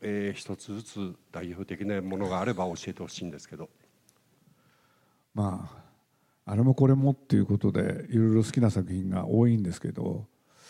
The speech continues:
Speaker 2: そうですね。映画で言うとね、まあ、これ戦前の作品なんですけど、日本映画。人情紙風船っていう映画があったんですよ。これは好きでしたね。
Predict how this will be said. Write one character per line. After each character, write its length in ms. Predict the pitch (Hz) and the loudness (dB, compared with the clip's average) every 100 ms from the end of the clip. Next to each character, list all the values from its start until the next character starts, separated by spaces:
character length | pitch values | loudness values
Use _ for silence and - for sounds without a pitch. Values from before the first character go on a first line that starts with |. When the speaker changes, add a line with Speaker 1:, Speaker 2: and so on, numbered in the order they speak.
| - - _ _ | -20 -20 _ _
Speaker 2:
そ 200 | - 92 | -6 -4
う 20 | |
で 80 | 92 | -6
す 120 | - | -6
ね。 280 | - - - | -8 -8 2
映 180 | 143 190 | 6 8
画 140 | 190 | 8
で 60 | 180 | 8
言 120 | 170 | 6
う 60 | 165 | 6
と 120 | 160 | 6
ね、 220 | 160 240 - - _ _ _ _ _ - | 4 4 0 -20 _ _ _ _ _ -4
ま 60 | 117 | 2
あ、 20 | |
こ 80 | 113 | 2
れ 60 | |
戦 220 | 104 139 175 | 4 4 6
前 180 | 180 | 6
の 220 | 175 165 151 | 6 6 6
作 260 | 143 131 | 4 6
品 200 | 135 131 | 6 6
な 140 | 127 113 | 6 6
ん 60 | |
で 80 | 92 | 4
す 80 | 87 | 2
け 80 | - | 0
ど、 120 | 101 | 4
日 140 | 107 | 6
本 220 | 110 113 | 8 8
映 120 | 101 85 | 4 2
画。 220 | 82 - _ _ _ _ _ _ _ _ _ _ _ - | -6 -12 _ _ _ _ _ _ _ _ _ _ _ 2
人 240 | 147 175 | 4 4
情 220 | 113 90 | 4 2
紙 280 | 82 - 143 | 2 0 0
風 220 | 147 180 | 4 6
船 200 | 139 107 87 | 6 2 -4
っ 20 | 82 | -2
て 120 | - | -4
い 80 | - | 0
う 40 | |
映 100 | 95 | 0
画 100 | 95 | 0
が 160 | 95 92 | 0 0
あ 20 | |
っ 60 | 95 | -2
た 180 | - | -4
ん 80 | - | -6
で 60 | 85 | -8
す 100 | - | -8
よ。 240 | - - _ _ _ _ _ _ _ | -8 -10 _ _ _ _ _ _ _
こ 300 | - 113 123 | -4 0 2
れ 60 | 143 | 4
は 300 | 160 156 147 | 6 6 4
好 140 | 135 | 2
き 120 | - 135 | 0 4
で 80 | 131 | 4
し 120 | - | 4
た 140 | 98 | 0
ね。 460 | 101 104 101 92 | 4 4 4 0